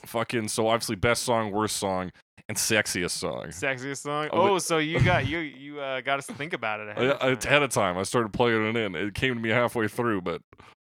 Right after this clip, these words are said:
Speaker 2: Okay.
Speaker 1: So, um, let's talk, uh, do you have these ready, or should I jump in first?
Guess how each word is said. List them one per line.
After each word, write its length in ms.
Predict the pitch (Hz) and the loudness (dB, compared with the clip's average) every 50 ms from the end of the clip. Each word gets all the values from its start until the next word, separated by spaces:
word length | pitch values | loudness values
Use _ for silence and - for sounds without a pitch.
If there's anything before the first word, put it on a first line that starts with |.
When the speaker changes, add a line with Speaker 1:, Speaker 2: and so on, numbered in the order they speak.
| _ - | _ -4
Speaker 2:
Okay. 420 | 123 143 190 233 - 127 113 107 110 | -4 -4 -4 -4 -6 -6 -6 -6 -6
Speaker 1:
So, 460 | 117 - - 117 123 127 120 120 120 | -4 2 4 6 6 8 6 6 6
um, 640 | 110 110 117 117 120 120 117 117 120 117 110 107 95 | 6 6 6 6 6 6 4 0 0 -2 -2 -4 -4
let's 220 | - 107 123 - - | -2 -2 -2 -2 2
talk, 460 | - 160 147 143 143 139 143 - - | 4 6 6 8 8 6 4 2 0
uh, 680 | 120 95 120 123 123 123 123 123 120 117 117 120 117 104 101 - 101 90 | 0 2 4 4 6 6 6 6 4 4 4 2 2 -2 -6 -14 -12 -4
do 100 | 95 120 | 0 4
you 60 | 131 | 6
have 200 | 135 131 131 131 | 6 6 4 4
these 220 | 139 135 127 - | 2 -2 0 2
ready, 220 | 117 117 127 147 147 | 2 2 2 2 0
or 60 | 135 | -2
should 180 | - - 107 | -2 0 0
I 80 | 104 104 | 0 2
jump 240 | 95 113 107 98 - | 2 0 0 0 -2
in 100 | 98 90 | -4 -4
first? 500 | - - 90 82 80 - - - - | -4 -4 -4 -4 -6 -6 -8 -12 -14